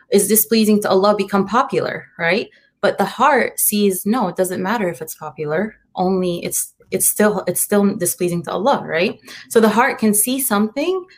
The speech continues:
regardless of how logical and rational people make something displeasing to Allah seem, right? On the other end, when it comes to intelligence and, and perception, that Allah subhanahu wa ta'ala associates per-, understanding with, with the heart. There are verses in the Quran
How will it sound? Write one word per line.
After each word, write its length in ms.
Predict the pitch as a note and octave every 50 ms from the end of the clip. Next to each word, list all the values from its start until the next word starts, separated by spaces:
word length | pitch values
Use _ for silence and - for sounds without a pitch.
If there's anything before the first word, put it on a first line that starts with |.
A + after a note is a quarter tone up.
| _ _ _ _ _
regardless 580 | G#3+ G#3+ G#3 G#3 G#3 A3+ A#3+ A#3+ A#3+ A3 A3
of 260 | A3 G3+ F#3+ F#3 F3+ E3+ - - _ _
how 220 | - - G3 G3 F#3+
logical 720 | F#3 F#3 F#3 G3 G3+ F#3+ G#3 G3+ G#3 - G3+ F#3+ F#3+ F3+
and 140 | F3 F3 E3+
rational 500 | F3 F#3 F#3+ G3+ G3+ - G3+ F#3+ F#3 F3
people 320 | F3 - G3 F#3+ - F#3+
make 440 | F3+ F3 F3 F#3 F#3+ F#3+ _ _ - - - _
something 380 | - - G3+ F#3+ F3 F#3+ F#3 F3+
displeasing 440 | F3 F3+ - - G3+ G3 F#3 F#3 F3+
to 60 | -
Allah 220 | - F3 F3 F#3
seem, 320 | F3+ - - C4+ G#3+ D#3+ D#3+
right? 300 | E3+ E3+ F#3 G#3+ G#3+ - _ _ _ _ _ _ _ _ _ - -
On 140 | - - G#3+
the 100 | G#3+ A3
other 200 | A3+ B3+ D4 C#4+
end, 240 | - G3+ F#3+ G3+ G3+
when 120 | G3 G3
it 100 | F#3+ -
comes 240 | G#3+ - G#3+ G#3+ G#3+
to 120 | - - G#3
intelligence 680 | G#3 G3+ G3+ - C#4 D4 C#4+ B3 F#3 D#3+ D3 D3 - - - - - - - - - - -
and, 180 | - G3 F#3+ -
and 180 | - G3+ G3+
perception, 680 | G3+ G3+ G#3 G3+ - B3 C4+ C4+ - - - F3 E3 D#3+
that 220 | E3 E3+ E3+ - - - - - -
Allah 240 | - G3 G3+ G#3+ A#3+
subhanahu 340 | A#3+ - C4 - - A#3
wa 60 | A#3 A3
ta'ala 200 | A3+ A3 G#3 F#3+
associates 640 | - F#3+ - - G3+ G#3+ - - A#3 A3 G#3+ G#3+
per-, 160 | - - F#3+
understanding 840 | - G3 G3 F#3 G3 G3+ F#3 - - F#3+ F3 F3 F3+ F#3+ G#3 G#3+ G3
with, 300 | - F3 F3+ F3+ F3+ F#3 - _ -
with 300 | - F3 F#3 F3+ F3+ E3+
the 80 | F3 G3+
heart. 360 | G#3 - D4 C#4+ F#3 D#3 -
There 120 | - F#3 F#3
are 80 | F#3 F3+
verses 360 | F#3 G#3 A3+ A#3 - C4+ A3+
in 100 | G3+ G3
the 60 | F3+
Quran 480 | F3 - F#3 F3 - - E3+ E3 G3